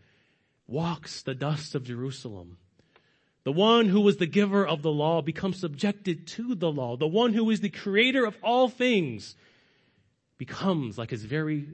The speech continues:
own creation. That one, saints, whom Isaiah speaks of in, in Isaiah chapter six, who's high and lifted up, who the hem of the train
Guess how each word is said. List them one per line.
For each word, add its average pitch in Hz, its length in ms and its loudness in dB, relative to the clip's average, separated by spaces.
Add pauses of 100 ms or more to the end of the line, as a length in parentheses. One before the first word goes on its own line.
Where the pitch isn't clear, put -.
own 131 480 -6 (460)
creation. 120 840 -10 (1400)
That 175 420 -6
one, 151 300 -4
saints, 113 460 -10
whom 143 180 -6
Isaiah 151 400 -2
speaks 160 600 -10
of 101 320 -10
in, 110 200 -10 (260)
in 120 120 -6
Isaiah 151 380 -2
chapter 151 420 -6
six, - 680 -12 (560)
who's 151 160 -2
high 202 360 6
and 180 160 6
lifted 175 320 0
up, 165 200 0
who 180 260 0 (180)
the 147 100 -2
hem 220 540 2 (320)
of 165 140 2
the 165 80 0
train 190 680 2